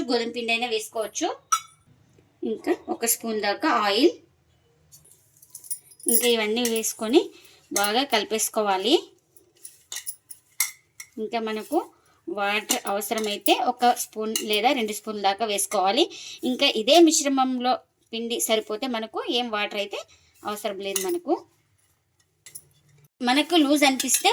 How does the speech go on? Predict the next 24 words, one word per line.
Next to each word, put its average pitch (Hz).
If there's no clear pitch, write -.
ఒక 285
రెండు 254
స్పూన్ల 262
దాకా 247
పిండి 240
వేసి 240
కలుపుకోండి. 226
నాకు 240
ఇక్కడ 254
పర్ఫెక్ట్గా 240
అయితే 233
సరిపోతుంది. 226
నాకు 226
ఇక్కడ 233
కొంచెం 240
వాటర్ 202
అయితే 262
పడుతుంది, 208
ఒక 233
రెండు 214
స్పూన్ 208
దాకా 302
వాటర్ 196
అయితే 247